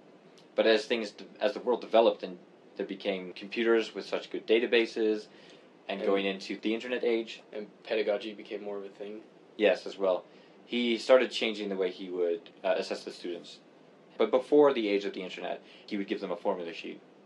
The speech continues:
Speaker 1: They would get a formula sheet, and then they would go take their test. So they didn't need to memorize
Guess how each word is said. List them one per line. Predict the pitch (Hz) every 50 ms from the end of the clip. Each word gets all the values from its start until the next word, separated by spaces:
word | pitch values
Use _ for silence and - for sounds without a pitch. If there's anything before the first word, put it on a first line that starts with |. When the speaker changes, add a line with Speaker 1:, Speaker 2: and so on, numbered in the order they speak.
| - - - - - - - - - - - - - - - - - -
Speaker 1:
They | 110 107
would | 104 104 101 101 98 98
get | - 131 127
a | 127
formula | - - 123 117 113 113 110 107
sheet, | 104 - 117 113 110 104 - - - -
and | 107 101 101
then | 98
they | 98 95
would | 92 90
go | 95 92
take | - 104 - -
their | 90 85
test. | - 90 85 -
So | - 107
they | 110 113
didn't | 110 127 135 147 147 135
need | 135 127 117
to | 131
memorize | 113 110 110 107 107 107 107 104 104 101 98 - -